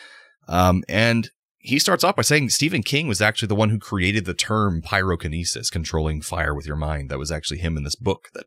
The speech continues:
uh, created that. But we have cases of this stuff happening all the way from back to the nineteenth century. So we have a ten-year-old girl named Elizabeth Barnes, who was accused of setting her mo-, uh, the mother of another man named John Wright on fire simply by looking at her.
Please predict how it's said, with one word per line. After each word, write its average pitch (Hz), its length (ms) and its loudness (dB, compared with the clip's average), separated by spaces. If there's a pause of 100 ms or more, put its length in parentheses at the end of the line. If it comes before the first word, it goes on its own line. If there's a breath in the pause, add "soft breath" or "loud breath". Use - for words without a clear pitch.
uh, - 200 -8 (160)
created 87 280 -2
that. - 180 -10 (840 loud breath)
But 156 160 4
we 185 80 4
have 175 200 4
cases 233 400 2
of 101 120 4
this 95 120 2
stuff - 240 2
happening 82 560 0 (100)
all 127 100 0
the 165 80 2
way 165 100 4
from 123 380 2 (480)
back 135 220 0
to - 60 -12
the 120 100 -2
nineteenth 117 400 -2
century. - 560 0 (240)
So 98 140 4
we 98 80 6
have 104 100 4
a 98 60 -2
ten-year-old 156 480 4
girl 85 420 4 (100)
named 82 200 2
Elizabeth 107 360 0
Barnes, 87 540 4
who 90 80 0
was 80 80 -2
accused 101 380 0
of 85 80 -2
setting 101 320 2
her 90 100 0
mo-, 85 220 2 (120)
uh, 90 60 0
the 90 140 2
mother 98 580 4
of 90 100 -2
another 98 280 2
man 90 320 2
named 80 180 0
John 92 260 2
Wright 82 380 2
on 87 200 -2
fire 82 460 0 (360 loud breath)
simply 151 240 0
by 120 120 4
looking 98 400 2
at 71 160 -6
her. - 200 -12